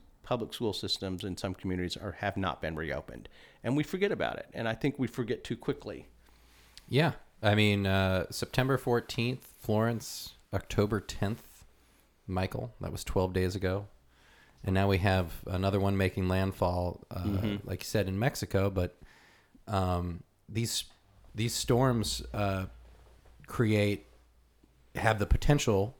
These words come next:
Speaker 2: and in, in the case of, uh, certainly Florence and Michael, devastation, just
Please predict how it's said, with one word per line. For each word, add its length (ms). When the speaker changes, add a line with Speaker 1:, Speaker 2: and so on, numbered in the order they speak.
Speaker 2:
and 160
in, 140
in 100
the 100
case 280
of, 280
uh, 200
certainly 440
Florence 420
and 100
Michael, 480
devastation, 600
just 320